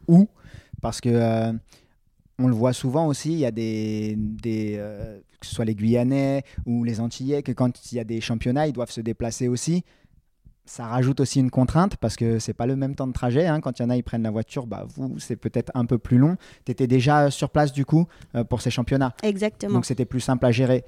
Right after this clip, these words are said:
Speaker 2: Voilà.
Speaker 1: Mais j'imagine que de temps en temps, euh, quand il y a des, ces déplacements-là, ils sont difficiles à assimiler et que c'est une contrainte pour vous en plus dans, dans les dom-toms et, et même dans les territoires d'outre-mer, euh, c'est un peu
Speaker 2: Exactement,
Speaker 1: compliqué.
Speaker 2: exactement.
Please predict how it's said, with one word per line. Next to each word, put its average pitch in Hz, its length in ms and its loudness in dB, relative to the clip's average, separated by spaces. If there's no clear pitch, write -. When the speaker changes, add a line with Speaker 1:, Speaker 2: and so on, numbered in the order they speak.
Speaker 2:
Voilà. 202 120 2
Speaker 1:
Mais - 80 0
j'imagine 120 400 -4
que 117 260 -12
de 113 120 -10
temps 113 240 0
en 117 100 2
temps, 143 300 2
euh, 120 100 2
quand 113 220 -6
il - 20 -2
y - 20 0
a 107 40 -4
des, 104 100 -6
ces 113 160 -6
déplacements-là, 110 560 -4
ils 123 60 -4
sont 104 400 -6
difficiles 113 480 -6
à 104 60 -2
assimiler 113 500 -2
et 127 80 -2
que - 60 -14
c'est 117 80 -4
une 110 120 -2
contrainte 120 380 -4
pour 107 140 -4
vous 113 140 0
en 110 80 2
plus - 320 -2
dans, 113 80 -12
dans 110 80 -4
les 110 100 0
dom-toms 113 460 2
et, 110 380 -8
et 110 180 -2
même 113 340 2
dans 104 100 -4
les 107 100 -4
territoires 107 420 -4
d'outre-mer, 107 460 -2
euh, 98 100 -6
c'est 214 100 -6
un 208 40 6
peu 208 40 4
Speaker 2:
Exactement, 220 460 2
Speaker 1:
compliqué. 196 220 -4
Speaker 2:
exactement. 214 540 0